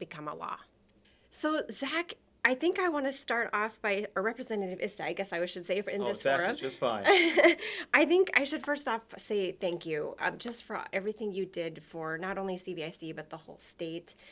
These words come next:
Speaker 1: You were, felt like you were in lockstep with us. I know there was, like, nine hundred bills that hit the floor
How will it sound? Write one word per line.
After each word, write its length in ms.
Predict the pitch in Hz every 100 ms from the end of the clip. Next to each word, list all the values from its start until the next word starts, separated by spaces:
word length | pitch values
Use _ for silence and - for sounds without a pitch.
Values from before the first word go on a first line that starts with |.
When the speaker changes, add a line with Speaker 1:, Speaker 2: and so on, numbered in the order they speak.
| -
Speaker 1:
You 100 | 202
were, 280 | 208 196 156 -
felt 200 | 220 208
like 160 | 220
you 80 | 202
were 80 | 190
in 100 | 170
lockstep 560 | 170 170 - - 175 190
with 140 | 190
us. 200 | 190 196
I 120 | 175
know 160 | 180 185
there 100 | 185
was, 160 | 170
like, 160 | 165 160
nine 240 | 170 165
hundred 300 | 208 180 165
bills 320 | - 160 175 208
that 200 | 180 -
hit 300 | - 151 -
the 260 | 165 160 165
floor 480 | - 196 190 247